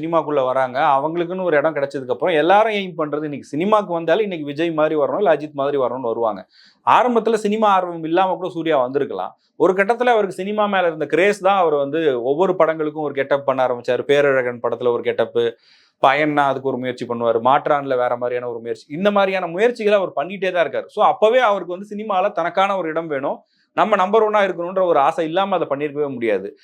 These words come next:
So அவர் முயற்சிகள் பண்ணாலும் ஹிட் கொடுத்தாலும் ஏன் விஜய் இடத்துக்கு வர முடியல? இல்ல, நான் சொல்றது வந்து நீங்க விஜய், அஜித்ன்ற அந்த நேம்ஸ் கூட விட்டுருங்க, ஏன் அவரால வந்து அந்த ஒரு சூப்பர் ஸ்டார் அந்தஸ்துக்கு வர முடியல?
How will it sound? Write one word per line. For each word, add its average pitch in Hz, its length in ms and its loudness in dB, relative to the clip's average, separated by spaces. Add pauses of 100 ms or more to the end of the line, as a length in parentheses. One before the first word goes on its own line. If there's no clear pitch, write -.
(120)
So - 180 -2
அவர் 165 240 6
முயற்சிகள் 240 560 4
பண்ணாலும் 147 580 -2
ஹிட் 202 280 -4
கொடுத்தாலும் 170 600 2
ஏன் 254 360 0
விஜய் 233 200 0
இடத்துக்கு 180 360 0
வர 147 60 -2
முடியல? 117 360 -8
இல்ல, 165 300 2
நான் 139 220 -2
சொல்றது 220 320 0
வந்து 214 340 -2 (140)
நீங்க 165 180 -6
விஜய், 220 340 6
அஜித்ன்ற 220 340 -2
அந்த 165 540 4
நேம்ஸ் 214 300 -4
கூட 185 140 -2
விட்டுருங்க, 120 420 -6 (240)
ஏன் 254 360 4
அவரால 196 340 4
வந்து 180 260 -4
அந்த 151 300 0
ஒரு 120 80 -6
சூப்பர் 269 320 0
ஸ்டார் 196 260 4
அந்தஸ்துக்கு 147 440 -4
வர 123 80 0
முடியல? 107 280 -12